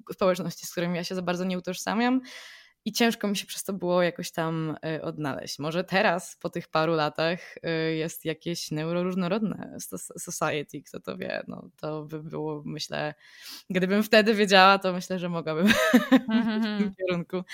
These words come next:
Speaker 1: Em, no i tak pamiętam, że jakoś mimo jakiegoś tam miotania się znalazłam te, po tych sześciu miesiącach, wracając cały czas do mojego poprzedniego tematu,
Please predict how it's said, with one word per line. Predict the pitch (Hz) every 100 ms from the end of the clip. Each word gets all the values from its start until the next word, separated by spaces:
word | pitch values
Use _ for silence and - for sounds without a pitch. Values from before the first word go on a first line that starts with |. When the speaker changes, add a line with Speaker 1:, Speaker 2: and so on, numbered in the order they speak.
| - - - -
Speaker 1:
Em, | 196 190 190 196 190 185 - _ _
no | 202
i | 214
tak | 226 226 - _
pamiętam, | 214 220 233 226 208
że | 208
jakoś | 202 214 - - _ _ _ _ -
mimo | 196 202 202 196 202 202 170
jakiegoś | 190 - 180
tam | - 190
miotania | 185 185 185 190
się | 185
znalazłam | 175 180 185 175 165
te, | 160
po | - 160
tych | - -
sześciu | - 190 - 208
miesiącach, | 190 214 196 196 180 170
wracając | 196 - 170 185 -
cały | 170
czas | 170 170
do | 170
mojego | 156 165 160 165
poprzedniego | 175 180 165 170
tematu, | 185 156 - 165